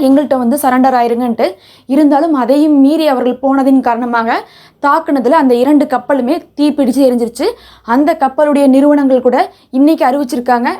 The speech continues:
"நாங்க இனிமேல் அந்த பக்கம் வரமாட்டோம்னு" சொல்லி அவங்களுடைய போக்குவரத்தை செங்கடல்ல வந்து ரத்து பண்ணிருக்காங்க. இப்படி வந்து தொடர்ந்து அதிகமான கப்பலுடைய நிறுவனங்கள் சேவைகளை ரத்து பண்ணிட்டே இருக்காங்க. இதனால பல billion of dollars வந்து இஸ்ரேலுக்கு நஷ்டமாயி கொண்டிருக்கு.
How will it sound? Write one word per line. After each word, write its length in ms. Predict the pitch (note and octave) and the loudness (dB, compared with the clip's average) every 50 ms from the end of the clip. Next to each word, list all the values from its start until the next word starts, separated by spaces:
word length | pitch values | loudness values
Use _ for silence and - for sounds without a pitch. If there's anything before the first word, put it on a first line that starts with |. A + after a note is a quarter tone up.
| - | -10
"நாங்க 300 | - A#3+ B3 C#4 D#4 D4 | -8 -4 -2 0 0 0
இனிமேல் 260 | C#4 B3+ B3+ B3+ C#4+ D4 | 2 2 2 2 2 2
அந்த 220 | C#4 A#3+ A#3+ A#3 | 2 2 0 0
பக்கம் 280 | - A#3 - C#4+ C4+ B3 | -2 -2 -2 -2 0 0
வரமாட்டோம்னு" 520 | A3 A#3+ B3 C4 C4+ C4+ C4 C4 C4 B3+ | 0 0 0 0 -2 -2 -2 -2 -2 -2
சொல்லி 480 | C4 B3+ B3+ A#3 A3 A3 F4 G#4+ - _ _ _ - | -2 -2 -2 -4 -2 -2 -4 -4 -6 _ _ _ -4
அவங்களுடைய 440 | - B3 C#4+ D#4+ D4+ D4 C#4 C#4 C#4 | -2 0 0 2 0 0 0 0 0
போக்குவரத்தை 680 | C#4 C#4 C#4 D#4 D#4 D#4+ D#4 C#4+ C4 A#3+ A#3+ C#4+ E4 D#4+ | 0 0 0 0 0 0 -2 -2 -2 -2 -4 -6 -6 -4
செங்கடல்ல 360 | - C4+ C4 C4+ C#4 C4+ C4 B3 | -2 -2 0 2 2 2 2 2
வந்து 160 | A#3+ C4 D4 | 2 2 0
ரத்து 240 | B3+ B3 - - - | 0 -2 -4 -8 -6
பண்ணிருக்காங்க. 480 | - C4+ B3+ A#3 - A3+ A3 G#3+ G#3+ D4 F4+ - - - _ _ _ - | -2 -2 -2 -2 -2 -4 -4 -2 -2 -4 -6 -6 -12 -20 _ _ _ -6
இப்படி 340 | B3+ B3+ - - E4+ E4+ | -6 -4 -2 -2 0 0
வந்து 220 | D#4 C#4 C4 C#4 C4+ | 2 2 2 0 0
தொடர்ந்து 460 | C4+ C4+ B3+ C#4 D4+ D#4 E4 E4+ F#4 | -2 -2 -2 0 0 0 0 0 0
அதிகமான 720 | D#4 C4+ A#3 C4+ C4 D#4+ D4 C4+ C#4 C#4+ C#4+ D#4 E4+ E4 E4 | 0 0 -2 -2 -2 0 2 2 2 2 2 2 0 -2 -2
கப்பலுடைய 560 | C4 A#3+ B3 - D4+ D4 C#4+ C4+ B3 B3+ C4 | -4 -6 -4 -4 -4 -2 -2 -2 0 0 0
நிறுவனங்கள் 640 | B3+ B3+ B3+ C4+ C#4+ C#4 C#4 C4 A#3+ A3+ - - - _ _ _ _ _ | 2 2 2 2 0 0 0 -2 -2 -2 -4 -8 -10 _ _ _ _ _
சேவைகளை 560 | - - D4 D4 D#4 D#4 D#4+ D#4 C4+ D#4 E4 | -6 0 2 2 2 2 0 0 0 0 0
ரத்து 240 | C#4 B3 B3+ - C4+ | 0 0 0 -2 -2
பண்ணிட்டே 260 | C4 C#4 C4+ B3+ C#4+ | -2 -2 -2 0 0
இருக்காங்க. 560 | C#4+ C#4 - - C4+ B3 A#3 A3+ B3+ F4 G#4 - _ _ | 0 -2 -2 -4 -6 -6 -4 -2 -4 -4 -6 -8 _ _
இதனால 460 | - C4+ D#4+ D4+ D4 B3+ B3+ D#4 E4 D#4+ | 0 0 2 2 2 2 0 0 -2 -2
பல 300 | - B3 A#3 B3+ D#4+ E4 | -2 -2 0 2 2 2
billion 580 | C4+ A3+ A3+ A3+ C4 C#4 D4+ D#4 E4+ F4 F4 D#4 | 0 0 0 0 2 2 0 0 0 0 2 2
of 160 | D4 C#4 C#4+ G#3+ G#3+ | 2 0 0 0 -2
dollars 340 | B3 B3 C4 C#4 D4 C#4 C4+ - | 0 0 0 0 0 -2 -2 -2
வந்து 460 | B3+ B3+ A#3+ A#3 A3+ D4 G#4 - - _ - | -2 -2 -2 0 0 -2 -4 -4 -12 _ -8
இஸ்ரேலுக்கு 680 | - B3 A#3 D4+ D4 D#4+ C#4+ C4+ C4 C4+ - D4 D4 C4+ | -8 -4 0 2 2 2 2 2 0 0 0 -2 -2 -2
நஷ்டமாயி 440 | B3+ - - D4 C4+ C4+ B3+ C4 C4 | -2 -2 -2 0 2 2 2 0 0
கொண்டிருக்கு. 360 | C4+ C4 A#3+ A#3+ B3 B3+ | 0 0 0 0 0 -2